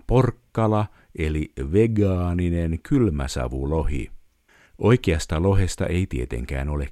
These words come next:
kyse, vaan porkkanasta, joka on saatu muistuttamaan kylmäsavustettua kalaa niin maultaan kuin suutuntumaltaankin. Kokonaiset porkkanat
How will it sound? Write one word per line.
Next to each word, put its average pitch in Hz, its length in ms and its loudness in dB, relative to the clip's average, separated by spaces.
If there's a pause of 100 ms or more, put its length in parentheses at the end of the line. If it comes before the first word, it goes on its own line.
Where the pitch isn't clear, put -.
kyse, 82 380 -4 (360)
vaan 82 260 0 (220)
porkkanasta, 60 840 0
joka 64 360 -4
on 67 100 -6
saatu 67 360 -6
muistuttamaan 76 760 -4
kylmäsavustettua 82 1040 -2
kalaa 90 500 -2 (400)
niin 135 240 4
maultaan 92 680 2
kuin 78 280 -2
suutuntumaltaankin. 64 1600 -4 (720)
Kokonaiset 95 560 2 (100)
porkkanat 87 540 -2